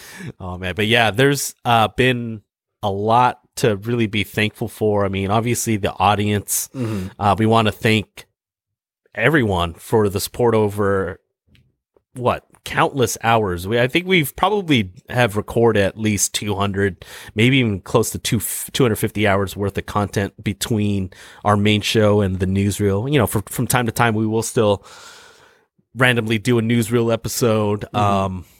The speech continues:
Speaker 1: especially for our, <laughs> our K O awards, at least for the foreseeable future. But yeah, just like you said, I think with, especially with those episodes where we did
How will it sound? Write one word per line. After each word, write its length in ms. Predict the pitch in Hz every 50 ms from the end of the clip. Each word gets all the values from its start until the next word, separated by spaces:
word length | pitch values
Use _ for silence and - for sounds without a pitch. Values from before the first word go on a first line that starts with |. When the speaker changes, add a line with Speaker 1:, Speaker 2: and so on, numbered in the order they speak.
| _ _ _ _ _ _
Speaker 1:
especially 500 | 110 - - 196 185 - 170 151 139 135
for 300 | 127 - - 143 123 117 113
our, 260 | 110 104 101 98 - - - -
<laughs> 340 | - - - - - _
our 120 | 107 113 113
K 340 | - - - 151 113 110 123
O 60 | 117
awards, 760 | 110 110 110 110 107 110 110 107 107 104 101 104 - - - - - - - - - - - -
at 100 | 95 98
least 220 | 104 110 104 -
for 100 | - 110
the 100 | 98 98
foreseeable 640 | - - 104 98 - - - 104 101 90 - 80 80
future. 460 | - - - 101 98 - - 107 92
But 320 | 80 101 90 87 80 67
yeah, 300 | 95 110 120 110 95 80 - _
just 240 | - 131 135 - -
like 220 | 175 180 170 -
you 80 | 160 135
said, 420 | - - - - - 139 131 120
I 60 | 113 110
think 260 | - - 180 196 -
with, 180 | 156 156 - 131
especially 380 | 120 - - - - - 175
with 200 | 160 156 151 - -
those 420 | 139 127 120 110 95 87 - - - _ _ _ _ _ _ _ _ _ _ _ _ _ _ _ _ _ _ _ -
episodes 420 | 143 139 143 120 151 139 123 123
where 100 | 123 123
we 120 | 120 123
did 340 | 113 - 123 120 113 101 98